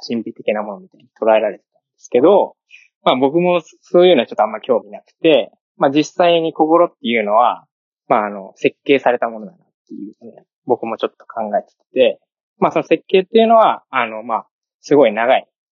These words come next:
何万年もかけてその、淘汰のプロセスが働いて、まあ、今の形に至るっていう感じなんですけども、さっき言ったように、あの、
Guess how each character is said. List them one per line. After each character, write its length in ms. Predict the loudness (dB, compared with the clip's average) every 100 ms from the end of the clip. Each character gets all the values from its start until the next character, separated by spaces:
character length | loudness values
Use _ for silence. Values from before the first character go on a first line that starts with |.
| _ -4
何 240 | -2 0
万 220 | -2 -4
年 160 | -8 -12
も 120 | -12
か 80 | -10
け 100 | -14
て 60 | -16
そ 160 | -20
の、 300 | -20 -20 _ _ _ _ -2
淘 140 | 0
汰 80 | -2
の 80 | -10
プ 120 | -16
ロ 60 |
セ 120 | -20 _
ス 80 | _
が 100 | -14
働 320 | -6 -2 -2
い 60 | -4
て、 420 | 0 4 4 0 _ _ _ _
ま 100 | 0
あ、 20 | 2
今 160 | 2
の 100 | -2
形 380 | -8 -10 -10 -12
に 180 | -20 -20 _ _
至 180 | 0 0
る 160 | 0
っ 120 | _ _
て 40 |
い 40 | -20
う 240 | _ -6
感 120 | -6
じ 100 | -4
な 100 | -12
ん 60 | -16
で 60 |
す 60 | _
け 80 | -2
ど 80 | 2
も、 180 | 0
さ 140 | 0 -4
っ 20 |
き 40 | -2
言 100 | -4
っ 20 | -2
た 100 | 0
よ 180 | 2 0
う 40 |
に、 280 | 0 -2 -4 _ _ _ _
あ 160 | -2 -2
の、 540 | -2 -2 -4 -6 -10